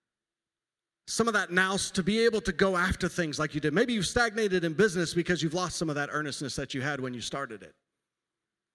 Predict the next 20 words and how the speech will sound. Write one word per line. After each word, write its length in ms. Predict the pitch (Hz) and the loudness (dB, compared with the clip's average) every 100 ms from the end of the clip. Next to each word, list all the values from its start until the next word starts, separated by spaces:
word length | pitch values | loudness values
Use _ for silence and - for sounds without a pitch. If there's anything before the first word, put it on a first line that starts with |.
| _ _ _ _ _ _ _ | _ _ _ _ _ _ _
Maybe 200 | 175 240 | 2 4
you've 120 | 240 185 | 4 2
stagnated 600 | - 254 233 240 220 208 | 4 2 4 4 4 4
in 100 | 202 | 4
your 100 | 185 | 4
relationships 680 | 190 254 - 196 - 180 | 4 2 2 0 0 0
'cause 180 | - 156 | 0 0
you've 120 | 156 | 0
lost 300 | 147 220 165 | 0 0 0
some 160 | - 180 | 0 0
of 80 | 160 | 0
that 160 | 156 | 0
earnestness 640 | 170 196 156 160 131 - - _ _ _ | 0 0 -2 -4 -6 -8 -16 _ _ _
that 180 | 190 190 | -2 0
you 80 | 175 | 2
had 260 | 151 190 160 | 0 0 0
when 160 | 156 | -2
you 60 | 139 | -2
started 460 | - 165 156 127 | -4 -4 -6 -8
it. 140 | 120 | -12